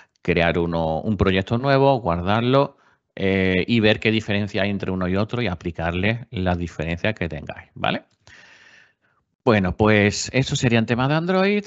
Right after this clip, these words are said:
Eh, para escritorio remoto también se ha hecho algunas mejoras dentro de, del ide para poder trabajar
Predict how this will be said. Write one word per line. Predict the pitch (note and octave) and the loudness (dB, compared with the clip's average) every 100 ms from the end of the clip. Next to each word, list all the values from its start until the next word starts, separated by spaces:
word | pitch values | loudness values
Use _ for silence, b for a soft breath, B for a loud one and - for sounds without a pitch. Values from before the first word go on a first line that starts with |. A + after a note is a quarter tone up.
| - | -6
Eh, | G2+ G2 F#2 F#2 | -2 -2 0 0
para | - A#2+ | 4 4
escritorio | A#2 - G#2+ G2+ G#2+ G#2 | 4 2 0 4 2 2
remoto | F#2 F2 B2+ E3+ G3 | 0 -4 -4 -4 -6
también | G3+ B2 F#2 F#2 G2 | -6 -6 -4 -6 -6
se | - F#2 E2+ | -8 -8 -4
ha | E2 E2 D#2 E2 | -4 -4 -4 -4
hecho | - G2+ E2 - | -2 -4 -4 -4
algunas | F2+ G2 F#2 | -2 0 0
mejoras | E2+ E2+ - D3 D3+ D3 | 0 -2 2 4 6 4
dentro | G#2 F#2 F2+ E2+ | 2 -2 -4 -4
de, | E2+ D#2+ D2 | -4 -6 -8
del | D#2 F#2 F#2 | -4 0 2
ide | A#2 C#3 C#3 D3 | 4 4 4 2
para | C#3+ E2+ - | 0 -6 -6
poder | E2 E2+ D#2+ | -6 -6 -6
trabajar | - D#2 D#2 F#2+ F#2 F#2 | -6 -6 -4 0 2 0